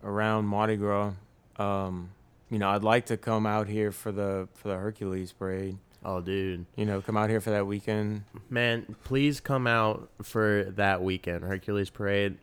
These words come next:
Speaker 2: The next week, you're welcome as well. I'ma have so many people here, though. Um, like, you're welcome to be a part of it,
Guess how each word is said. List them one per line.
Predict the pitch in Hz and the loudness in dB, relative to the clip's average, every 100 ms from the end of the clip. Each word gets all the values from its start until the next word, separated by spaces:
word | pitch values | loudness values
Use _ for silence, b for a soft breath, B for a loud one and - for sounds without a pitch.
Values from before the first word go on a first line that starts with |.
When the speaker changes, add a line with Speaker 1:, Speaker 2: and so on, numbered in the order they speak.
| - | -14
Speaker 2:
The | 104 104 | -4 -2
next | 101 110 127 - 135 | 2 2 0 -4 -2
week, | 139 131 | -2 0
you're | 120 117 | 0 4
welcome | 113 127 135 117 | 4 4 2 0
as | 98 | 0
well. | 98 110 120 127 - | 2 4 4 2 -2
I'ma | 98 110 110 | -2 2 2
have | 110 98 - | 2 0 -4
so | - - 110 | -12 -2 0
many | 107 104 | 2 0
people | 98 107 - 107 | 0 -4 0 0
here, | 104 107 101 | 2 0 0
though. | 104 104 104 b b b b 98 | 0 0 -2 b b b b 0
Um, | 101 98 95 90 85 85 - - | 2 4 4 2 -2 -8 -12 0
like, | 110 98 | 0 2
you're | 120 127 | 2 6
welcome | 113 117 117 | 6 4 0
to | 107 | 0
be | 107 | 2
a | 98 | 2
part | - 107 110 | 4 4 4
of | 101 | 2
it, | 98 92 | 0 0